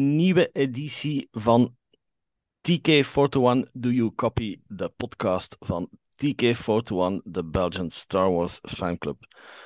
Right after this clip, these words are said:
Vandaag zijn a-,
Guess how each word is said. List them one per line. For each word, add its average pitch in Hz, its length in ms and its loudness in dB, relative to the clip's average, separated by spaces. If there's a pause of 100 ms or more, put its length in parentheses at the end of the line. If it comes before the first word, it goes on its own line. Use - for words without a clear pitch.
(380)
Vandaag 110 760 4 (340)
zijn 110 720 2
a-, 101 140 -4